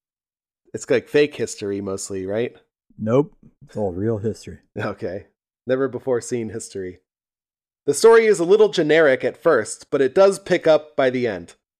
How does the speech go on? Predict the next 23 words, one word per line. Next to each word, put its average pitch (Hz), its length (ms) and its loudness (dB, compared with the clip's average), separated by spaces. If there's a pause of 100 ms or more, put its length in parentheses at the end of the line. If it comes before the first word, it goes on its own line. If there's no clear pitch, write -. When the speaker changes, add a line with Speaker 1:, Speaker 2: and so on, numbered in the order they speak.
(100)
Speaker 1:
The 151 140 -4
art 190 220 4
is 190 100 0
plain, 165 520 0 (180)
but 135 160 -4
there 139 160 4
is 131 100 -4
a 127 60 -4
reason 139 340 -2
for 113 260 -4
it, 131 200 -2 (160)
so 190 240 2
don't 196 320 0
judge 156 240 2
it 151 100 0
by 131 120 0
the 123 80 -2
first 127 260 -4
couple 120 240 -4
of 104 80 -4
pages." 98 640 -6 (1160)
So 113 260 -2
that's - 500 -4